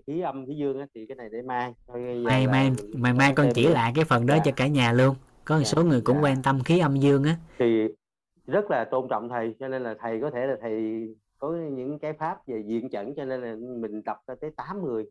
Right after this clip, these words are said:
Speaker 1: Thầy nói hồi đó thầy tập bảy mươi. Cái tánh của Tuấn thì nó cũng hơi cầu toàn đó. Có nghĩa là nếu mà cúp điện là có thể đi mấy bước, thì đi tới đâu, đưa tay lên tầm nào, phải đụng cái đèn pin hay đụng cái hộp quẹt.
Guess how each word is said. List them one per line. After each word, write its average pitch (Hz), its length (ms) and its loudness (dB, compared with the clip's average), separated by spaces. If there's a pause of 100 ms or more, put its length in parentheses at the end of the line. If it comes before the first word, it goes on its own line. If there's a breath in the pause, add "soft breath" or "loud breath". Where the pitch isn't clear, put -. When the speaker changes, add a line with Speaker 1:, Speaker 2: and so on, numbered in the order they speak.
Speaker 1:
Thầy 110 140 -8
nói 135 100 -8
hồi 131 120 -6
đó 135 160 -6
thầy 107 180 -8
tập - 160 -14
bảy 110 140 -6
mươi. 110 260 -4 (380)
Cái 156 120 -10
tánh 175 260 -8
của 160 100 -10
Tuấn 156 180 -8
thì 147 80 -8
nó 123 220 -8
cũng 143 160 -12
hơi 135 200 -4
cầu 113 140 -4
toàn 107 260 -6
đó. 131 60 -14 (320)
Có 147 80 -8
nghĩa 160 100 -4
là 131 80 -6
nếu 139 160 -4
mà 131 100 -6 (220)
cúp 214 160 -8
điện 123 240 -4 (320)
là 107 60 -12
có 127 100 -12
thể 127 100 -6
đi 135 140 -4
mấy 143 180 -4
bước, 180 320 -4
thì 107 100 -10
đi 127 140 -8
tới 156 140 -4
đâu, 135 280 -6
đưa 135 200 -6
tay 131 160 -8
lên 127 140 -12
tầm 110 180 -10
nào, 98 180 -10
phải 107 100 -8
đụng 104 200 -6
cái 143 80 -4
đèn 107 200 -2
pin 123 260 -2
hay 120 100 -4
đụng 104 240 -8
cái 143 100 -2
hộp 127 100 -4
quẹt. 104 180 -4